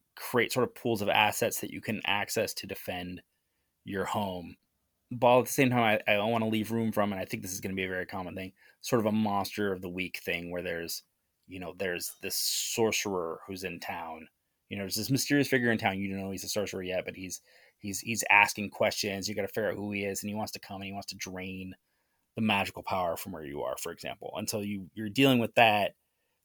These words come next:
but you deal with that on that sort of, sort of, uh, you know, like, investigative social level first before the threat escalates. And then,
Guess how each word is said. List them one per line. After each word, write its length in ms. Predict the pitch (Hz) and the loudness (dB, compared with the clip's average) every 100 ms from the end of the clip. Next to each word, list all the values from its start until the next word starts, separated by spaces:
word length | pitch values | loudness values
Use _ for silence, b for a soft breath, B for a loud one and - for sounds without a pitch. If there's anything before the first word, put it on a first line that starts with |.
| _ 110 | _ 2
but 200 | 92 - _ | 4 2 _
you 160 | 117 107 | -4 -2
deal 200 | 107 120 | 2 4
with 120 | 113 | 8
that 120 | 113 | 8
on 120 | 107 104 | 8 4
that 120 | - | -2
sort 160 | 110 | -2
of, 80 | 95 - 71 - - | -4 -6 -18 -20 -6
sort 280 | - - 117 | -2 2 2
of, 160 | 98 92 - | 0 -6 -2
uh, 800 | 87 62 50 50 50 50 50 50 | 2 2 0 -2 -2 -2 -2 -4
you 180 | 58 110 | -4 -2
know, 100 | 95 | 0
like, 260 | 92 113 - | 0 0 0
investigative 840 | 113 104 113 - 107 104 98 95 | 2 4 4 4 2 2 2 0
social 480 | - - 110 101 110 | 0 4 4 4 2
level 300 | 98 95 90 | 2 0 -2
first 640 | - - 98 90 - - - b b b | -4 -2 -2 -2 -6 -8 -14 b b b
before 300 | - - 123 | -4 4 4
the 100 | 101 | 4
threat 260 | - 117 101 | 2 4 6
escalates. 540 | 101 - 101 92 - | 4 0 -2 -2 -4
And 80 | 101 | -4
then, 220 | 92 92 | -4 -6